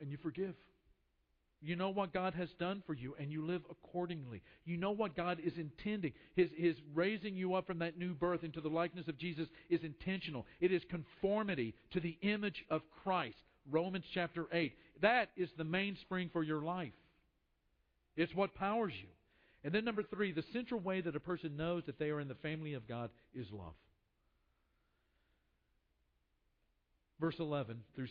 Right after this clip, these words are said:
sixteen, "This is the message you have heard from the beginning. We should love one another. Do not be like Cain, who belonged to the evil one and murdered his brother."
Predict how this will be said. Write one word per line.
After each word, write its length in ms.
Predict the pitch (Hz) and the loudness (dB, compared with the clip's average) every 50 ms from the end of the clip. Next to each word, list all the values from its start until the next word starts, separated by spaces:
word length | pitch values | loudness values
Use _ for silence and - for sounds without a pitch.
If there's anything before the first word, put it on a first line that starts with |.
| - | -4
sixteen, 460 | - 131 - - - - 147 131 120 117 | -6 -8 -8 -8 -8 -6 -4 -4 -2 -2
"This 140 | 156 170 - | -2 -2 -2
is 100 | 170 - - | -4 -6 -4
the 60 | 139 | -4
message 320 | 135 139 143 139 143 131 113 | -2 -2 -4 -4 -4 -6 -4
you 80 | 131 123 | -2 -2
have 100 | 120 104 | -2 -2
heard 240 | 110 135 139 139 | -2 -2 -2 -2
from 140 | - 147 143 | -4 -8 -8
the 80 | 135 131 | -8 -8
beginning. 400 | 123 117 110 123 120 117 110 113 | -8 -6 -4 -4 -4 -4 -4 -4
We 100 | 139 160 | -4 -4
should 220 | 151 - 156 127 | -4 -6 -6 -4
love 220 | 127 143 170 180 139 | -4 -2 -2 -4 -4
one 160 | 151 160 147 | -6 -6 -6
another. 320 | 131 131 135 147 147 123 92 78 _ _ _ _ _ _ _ _ _ _ _ _ _ _ _ _ _ _ _ _ _ _ _ _ _ - | -6 -6 -6 -8 -10 -12 -14 -18 _ _ _ _ _ _ _ _ _ _ _ _ _ _ _ _ _ _ _ _ _ _ _ _ _ -6
Do 100 | 160 165 | -4 -2
not 260 | 160 170 190 214 175 | 0 2 0 0 0
be 140 | 180 202 220 | 0 -2 0
like 260 | 220 185 143 131 - | 0 -2 -4 -4 -8
Cain, 260 | - 107 104 92 85 82 - _ _ _ _ _ _ _ _ _ _ _ _ _ _ _ _ _ _ _ _ _ _ _ _ _ _ - | -8 -10 -10 -10 -10 -14 -20 _ _ _ _ _ _ _ _ _ _ _ _ _ _ _ _ _ _ _ _ _ _ _ _ _ _ 0
who 100 | 165 160 | 0 0
belonged 420 | 127 147 147 156 170 190 214 208 | 0 0 0 2 2 2 0 0
to 80 | 180 190 | -2 -2
the 140 | 175 180 165 | -4 -4 -4
evil 300 | - 185 196 202 196 196 | -4 -4 -2 -2 -2 -2
one 240 | 165 160 160 151 160 | -2 -2 -2 -4 -4
and 220 | - 156 143 139 135 | -6 -6 -6 -4 -2
murdered 320 | 147 160 180 185 190 151 | -2 0 0 -2 -2 -4
his 100 | 151 131 | -6 -8
brother." 320 | 104 104 120 117 104 82 | -8 -8 -8 -6 -6 -8